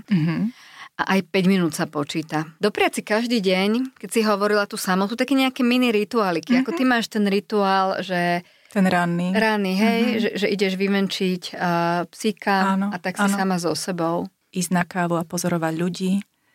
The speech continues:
Speaker 2: Mhm.
Speaker 1: Už som si inak všimla, že aj v Bratislave už sú také kaviarničky, kde tie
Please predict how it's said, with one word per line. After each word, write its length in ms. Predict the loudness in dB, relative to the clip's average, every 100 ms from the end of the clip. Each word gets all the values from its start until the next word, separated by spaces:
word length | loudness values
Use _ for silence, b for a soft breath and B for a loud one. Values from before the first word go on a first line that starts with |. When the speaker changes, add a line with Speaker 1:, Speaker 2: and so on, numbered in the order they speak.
| _ _
Speaker 2:
Mhm. 120 | -4
Speaker 1:
Už 80 | 0
som 100 | 2
si 140 | 2
inak 180 | 2 2
všimla, 360 | 0 2 2 2
že 140 | 0 0
aj 160 | 0
v 100 | 0
Bratislave 580 | 0 -2 -2 -6 -4 -2
už 120 | -2 -4
sú 100 | -6
také 240 | -6 -6
kaviarničky, 800 | -2 -2 0 0 2 0 0 -4
kde 200 | -2 -2
tie 280 | -4 -2 0